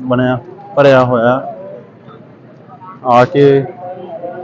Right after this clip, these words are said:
ਵੱਧ ਤੋਂ ਵੱਧ ਮੇਰੇ ਵੀਰ ਆ ਕੇ ਮੇਲੇ ਨੂੰ ਦੇਖਣ। ਬਾਕੀ ਆਪਣੇ ਸਾਰੀ ਕੰਮ ਦੀਆਂ ਚੀਜ਼ਾਂ ਇੱਥੇ ਜਿੰਨੀਆਂ ਵੀ ਆਪਣੇ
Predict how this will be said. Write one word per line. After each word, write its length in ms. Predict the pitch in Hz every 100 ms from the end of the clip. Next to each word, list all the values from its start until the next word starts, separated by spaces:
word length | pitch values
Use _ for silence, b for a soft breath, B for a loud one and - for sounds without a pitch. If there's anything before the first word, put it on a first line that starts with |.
| -
ਵੱਧ 200 | 127 123
ਤੋਂ 180 | 160 135
ਵੱਧ 260 | 135 131
ਮੇਰੇ 240 | 147 139 139
ਵੀਰ 220 | 131 131
ਆ 1200 | 127 - - - - 185 - - - - - 127
ਕੇ 140 | 127 143
ਮੇਲੇ 320 | 135 127 135
ਨੂੰ 160 | 139 120
ਦੇਖਣ। 460 | 123 - 147 143 135 - - - - - - - 131
ਬਾਕੀ 260 | 139 131
ਆਪਣੇ 260 | 151 131 151
ਸਾਰੀ 340 | 143 147 156
ਕੰਮ 320 | 165 151 139 131
ਦੀਆਂ 160 | 135
ਚੀਜ਼ਾਂ 320 | 131 135 131 135
ਇੱਥੇ 160 | 139
ਜਿੰਨੀਆਂ 360 | 123 127 135 139
ਵੀ 100 | 147
ਆਪਣੇ 280 | 139 135